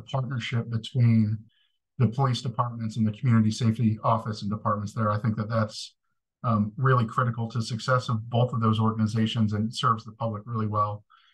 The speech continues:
So we are almost out of time, and I wanna just address a few things. So there are questions that have been asked that are wonderful, um, that need to be followed up on. We will follow up, um,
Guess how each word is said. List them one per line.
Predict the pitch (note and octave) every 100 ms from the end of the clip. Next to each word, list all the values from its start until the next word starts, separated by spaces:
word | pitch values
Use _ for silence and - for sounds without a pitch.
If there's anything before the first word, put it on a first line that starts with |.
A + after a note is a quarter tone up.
| _ _
So | - A#2
we | C#3+
are | F#3+ F3 - -
almost | D3+ E3+ E3 -
out | C#3+ C3+
of | B2
time, | B2+ B2 A#2
and | A2+
I | B2
wanna | C3 B2
just | A#2+ A#2+
address | G#2+ A2+ A2+
a | -
few | - B2
things. | A#2+ A#2+ G#2 G2 -
So | C3 A#2
there | A#2 B2+ C3+
are | B2+ A#2+
questions | - D#3+ - - D#3
that | C#3+ C3+
have | B2+
been | A#2+
asked | A#2+ B2 A#2+
that | -
are | -
wonderful, | A2 A#2+ B2+ - D3 C#3 - - - _ _ -
um, | B2 A#2+
that | A#2+
need | C3+ C3 A#2+
to |
be | B2
followed | A2 A#2+ A#2 A#2
up | A2
on. | G#2 G2 G#2 - - -
We | C3 F#3
will | F#3
follow | - - C#3 C3+ B2
up, | C3+ C3+ -
um, | A2 G#2+ A2+